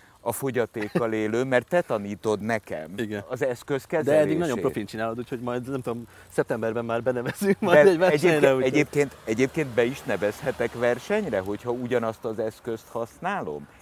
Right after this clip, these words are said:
Speaker 1: és a
Speaker 2: Hát
Speaker 1: lábamat nem használom, mondjuk?
Speaker 2: Hát egyébként nem hiszem, hogy benevezhetsz, ez mondjuk már egy ilyen, egy ilyen szabály, vagy nem tudom, tehát ezt már
Speaker 1: Igen.
Speaker 2: utána kéne nézni, hogy vajon
Speaker 1: Hogy ez
Speaker 2: mi alapján meg hogyan
Speaker 1: Aha.
Speaker 2: lehet, de, de ugye például ez, itt is a fogyatékosságok között is van egy hatalmas,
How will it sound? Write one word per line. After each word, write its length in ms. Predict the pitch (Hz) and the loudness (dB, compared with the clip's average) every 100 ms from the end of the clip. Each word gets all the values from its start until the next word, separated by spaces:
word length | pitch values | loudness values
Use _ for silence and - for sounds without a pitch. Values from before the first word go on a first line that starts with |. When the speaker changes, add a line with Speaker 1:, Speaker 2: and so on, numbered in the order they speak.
| - | -4
Speaker 1:
és 0 | |
a 40 | |
Speaker 2:
Hát 220 | 131 143 | 2 4
Speaker 1:
lábamat 520 | 110 107 101 117 113 - | 6 4 2 -6 -6 -8
nem 160 | 110 | -8
használom, 540 | 110 113 127 117 117 131 | -8 -10 -8 -6 -6 -8
mondjuk? 580 | 185 196 - - - - _ _ _ - | -10 -12 -12 -16 -20 -20 _ _ _ -12
Speaker 2:
Hát 180 | 101 | -12
egyébként 460 | - 139 - 135 127 - | -6 -8 -6 -8 -8 -8
nem 180 | 135 | -8
hiszem, 300 | 123 113 98 | -8 -12 -14
hogy 140 | 98 92 | -14 -14
benevezhetsz, 480 | 95 104 107 127 107 | -12 -12 -10 -12 -12
ez 140 | 104 | -16
mondjuk 320 | 107 101 95 | -14 -14 -12
már 160 | 95 95 | -10 -10
egy 140 | 92 | -8
ilyen, 340 | 92 92 95 107 | -8 -10 -10 -14
egy 120 | 92 | -16
ilyen 200 | 95 92 | -14 -14
szabály, 420 | 90 - 95 95 98 | -12 -12 -10 -12 -8
vagy 120 | 107 | -6
nem 120 | 104 | -6
tudom, 180 | 95 95 | -8 -12
tehát 180 | - - | -14 -14
ezt 140 | 87 | -12
már 100 | - | -6
Speaker 1:
Igen. 120 | 120 123 | -4 -2
Speaker 2:
utána 160 | 135 | -2
kéne 260 | - 135 131 | -4 -6 -4
nézni, 340 | 139 127 117 | -4 -6 -8
hogy 140 | 117 113 | -10 -8
vajon 160 | 113 | -6
Speaker 1:
Hogy 100 | 92 | -4
ez 120 | 90 76 - | -4 -6 -16
Speaker 2:
mi 140 | 113 117 | -6 -2
alapján 440 | 110 107 110 98 | 0 -2 -4 -8
meg 160 | 95 95 | -10 -14
hogyan 380 | - 117 131 147 | -4 -2 -2 -2
Speaker 1:
Aha. 100 | 147 | -2
Speaker 2:
lehet, 200 | 156 151 - - - - - | -2 -4 -16 -20 -20 -20 -8
de, 560 | 107 107 110 110 107 110 113 | 0 2 2 0 0 -4 -4
de 120 | 110 | -4
ugye 340 | 113 117 110 | 0 2 2
például 580 | 101 117 107 107 110 110 | 0 0 2 0 -4 -2
ez, 100 | 110 | -2
itt 160 | - - | -4 -12
is 140 | 117 | -10
a 60 | 104 | -6
fogyatékosságok 760 | - 101 113 - - 107 101 - | -6 -6 -8 -10 -6 -6 -6 -8
között 300 | 107 101 - | -8 -8 -12
is 120 | - | -12
van 120 | 107 | -12
egy 100 | 101 | -12
hatalmas, 600 | 107 - 107 110 - | -14 -14 -16 -14 -16